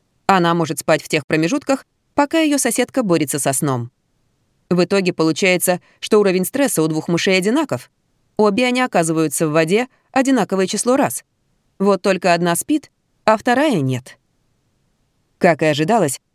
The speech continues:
в такой паре погибает только та мышь, которой не дают спать, неожиданным оказалось вот что.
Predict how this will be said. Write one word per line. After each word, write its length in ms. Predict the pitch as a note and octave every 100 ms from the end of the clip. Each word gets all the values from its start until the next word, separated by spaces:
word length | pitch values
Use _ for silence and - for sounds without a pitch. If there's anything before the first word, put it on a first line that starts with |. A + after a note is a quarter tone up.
| _
в 80 | -
такой 300 | A#3 A#3+ C#4+
паре 240 | C#4+ C#4
погибает 440 | C4 A#3+ A#3 B3 B3
только 300 | B3 A#3 A3
та 200 | A3 A#3+
мышь, 240 | C#4 C4 - _ -
которой 340 | F3+ F#3 F3+
не 100 | F#3+
дают 280 | G3+ G#3+ F3
спать, 380 | - - - - _ _ _ _ _ -
неожиданным 560 | G3 F#3 F#3 G3+ F3+
оказалось 440 | F3+ F3+ G3+ G#3 A#3+
вот 200 | B3+ -
что. 260 | - B2